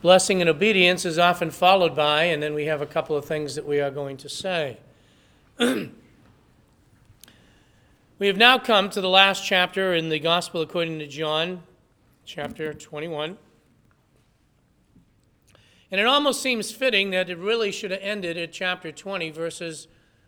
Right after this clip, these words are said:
thirty and thirty-one, if you've been with us and we studied it together. In fact, there are a number who have questioned, especially today, commentators today, question whether John really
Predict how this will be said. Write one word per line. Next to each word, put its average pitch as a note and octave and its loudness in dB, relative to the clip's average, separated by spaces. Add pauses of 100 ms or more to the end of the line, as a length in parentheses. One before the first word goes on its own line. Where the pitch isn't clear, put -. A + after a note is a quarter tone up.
(240)
thirty F3 -4
and D#3 -8
thirty-one, E3 -4
if D3 -16
you've D3+ -14
been D#3 -12
with E3 -6
us D3+ -6
and D#3 -10
we D3 -10
studied D#3 -8
it D3 -8
together. D#3 -4 (720)
In E3+ -10
fact, G3+ 0 (280)
there F3+ -4
are E3+ -2
a E3+ -4
number G3+ -2
who F3 -8
have E3+ -4
questioned, F3+ -6 (500)
especially F#3 -6
today, F#3 -4
commentators E3+ -8
today, D#3+ -6
question F3 -8
whether E3 -2 (460)
John F3 -4
really D#3+ -8